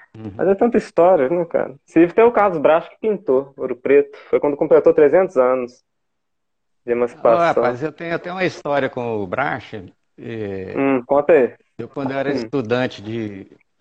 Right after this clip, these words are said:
Speaker 1: Belas Artes, eu, um amigo meu, o Jaime Guerra, que é outro artista, que era colega de,
Speaker 2: Uhum.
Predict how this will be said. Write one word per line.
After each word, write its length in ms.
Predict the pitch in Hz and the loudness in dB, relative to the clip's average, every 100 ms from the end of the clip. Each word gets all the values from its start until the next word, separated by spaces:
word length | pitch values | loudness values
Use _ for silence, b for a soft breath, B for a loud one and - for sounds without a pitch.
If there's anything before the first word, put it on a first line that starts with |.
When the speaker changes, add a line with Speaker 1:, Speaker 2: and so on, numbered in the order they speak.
| - _ | -20 _
Speaker 1:
Belas 460 | - 113 110 101 98 | -10 -4 -4 -4 -6
Artes, 480 | 151 143 - _ - | -6 -8 -14 _ -20
eu, 320 | - 127 139 | -12 -8 -6
um 160 | 147 143 | -4 -4
amigo 340 | 127 117 110 | -4 -4 -6
meu, 240 | 110 120 131 | -6 -6 -6
o 460 | 117 107 104 98 | -8 -12 -14 -14
Jaime 320 | 87 107 120 95 | -12 -10 -8 -6
Guerra, 300 | 110 123 110 | -2 -2 -4
que 120 | 117 | -6
é 20 | |
outro 240 | 117 117 | -6 -4
artista, 440 | 110 95 - 139 - | -8 -8 -10 -12 -10
que 60 | 127 | -8
era 160 | 127 | -8
colega 480 | 127 131 110 117 160 | -4 -2 0 2 2
de, 80 | 147 | 2
Speaker 2:
Uhum. 180 | 175 | 0